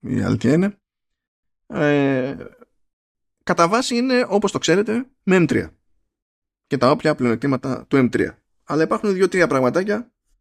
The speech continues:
ε, που έχουν ένα ειδικό ενδιαφέρον. Τώρα, αν είστε σε M δύο, η αλήθεια είναι ότι, ε, η μεγαλύτερη διαφορά που μπορείτε να δείτε με M τρία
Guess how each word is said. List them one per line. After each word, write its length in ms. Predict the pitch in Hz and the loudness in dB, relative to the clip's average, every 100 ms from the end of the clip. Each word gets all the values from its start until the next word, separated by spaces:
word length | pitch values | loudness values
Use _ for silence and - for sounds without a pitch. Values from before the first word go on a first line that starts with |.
| _ _ _ _ _ _ _ _ | _ _ _ _ _ _ _ _
ε, 680 | - - 170 165 170 170 170 - | -18 -8 -4 -2 -4 -6 -8 0
που 100 | 180 | 0
έχουν 220 | 175 165 | 2 0
ένα 840 | 160 160 151 143 139 135 143 233 _ _ _ _ - | 2 2 4 4 2 0 -6 -14 _ _ _ _ -2
ειδικό 320 | 135 - 143 | 0 2 2
ενδιαφέρον. 540 | 127 113 120 78 - _ _ _ _ _ _ _ _ _ _ | 4 4 4 0 -4 _ _ _ _ _ _ _ _ _ _
Τώρα, 200 | - 156 | 0 2
αν 100 | 170 | 4
είστε 180 | 202 196 | 0 -2
σε 140 | 180 180 | -2 0
M 120 | 165 | 2
δύο, 400 | 147 165 202 _ _ _ _ _ _ _ _ _ _ _ | 4 4 2 _ _ _ _ _ _ _ _ _ _ _
η 120 | - 131 | 0 2
αλήθεια 280 | 156 165 | 2 0
είναι 140 | 156 165 | 0 0
ότι, 540 | 139 131 123 110 - - | 0 2 2 2 -2 -10
ε, 260 | 92 98 | -4 -2
η 60 | 117 | 0
μεγαλύτερη 420 | 117 120 139 143 | 2 0 0 0
διαφορά 420 | 123 120 127 135 | 0 0 2 0
που 160 | 113 107 | 0 0
μπορείτε 280 | 110 123 113 | 0 0 0
να 120 | 110 | -4
δείτε 160 | 120 | -2
με 160 | 117 117 | 0 2
M 120 | 113 | 2
τρία 420 | 113 120 175 - | 4 4 4 -4